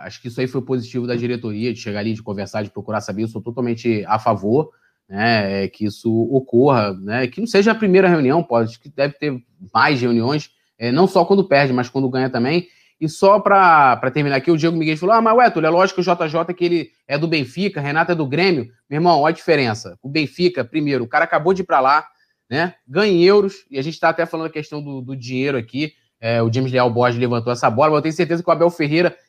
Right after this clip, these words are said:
se não ganha me-, me-, é, igual, deve ganhar até menos do que o Ceni,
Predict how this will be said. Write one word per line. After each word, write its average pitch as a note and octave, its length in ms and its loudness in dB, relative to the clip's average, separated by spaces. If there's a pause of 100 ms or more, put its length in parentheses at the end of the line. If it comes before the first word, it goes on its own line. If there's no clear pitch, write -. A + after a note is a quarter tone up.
se - 240 -4
não C#4+ 180 0
ganha G3+ 260 2
me-, E3 280 -2
me-, D3+ 180 -4
é, C3+ 320 -6
igual, E3 480 2
deve E3 200 -4
ganhar F3 180 -2
até A3 180 -4
menos F3 320 -2
do E3 120 -6
que E3+ 120 -6
o E3+ 60 -2
Ceni, D#3 460 -6